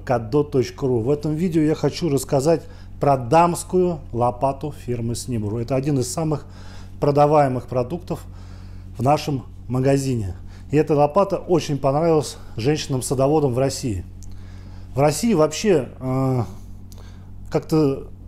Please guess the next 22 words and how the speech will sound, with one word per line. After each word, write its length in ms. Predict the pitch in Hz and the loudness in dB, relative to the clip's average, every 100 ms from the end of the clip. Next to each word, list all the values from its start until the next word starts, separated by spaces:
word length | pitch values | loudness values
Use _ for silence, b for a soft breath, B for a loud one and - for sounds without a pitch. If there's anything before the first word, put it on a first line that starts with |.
| - - | -16 -2
фирмы, 300 | 208 180 147 | 2 4 4
производи-, 500 | 147 156 165 175 147 | 4 4 4 0 0
производящие, 1000 | 151 147 160 165 147 143 131 127 131 | 2 4 4 4 2 0 0 0 -2
э, 480 | - 143 143 131 123 | -6 -8 -2 0 0
садовый 400 | - 151 165 143 | 2 2 2 2
инструмент, 420 | 135 160 165 233 | 0 -2 -2 0
да 100 | 147 | 4
вообще 280 | 139 147 202 | 2 2 0
любой 300 | 135 143 151 | 0 2 2
инструмент, 480 | 117 135 139 120 92 B B B B - | 0 -2 -2 -2 -4 B B B B -6
как-то 220 | - 156 | 0 2
обошли 360 | 139 165 - 196 | 4 2 2 -2
стороной 480 | - 151 175 139 | 2 2 4 2
женщин. 480 | 113 170 143 - 92 - B B B | 4 4 2 -2 -10 -12 B B B
И, 200 | 147 170 | 4 6
э, 540 | 147 135 135 135 135 143 | 4 0 -2 2 4 6
любой 260 | 170 196 | 6 4
инструмент, 520 | 147 170 190 240 190 | 4 2 2 2 4
лопаты, 640 | 135 170 185 190 180 180 156 | 2 4 4 4 4 2 2
грабли, 500 | 160 190 170 156 B B B | 4 4 4 2 B B B
он 180 | 147 160 | 0 4
был, 260 | 175 175 | 6 4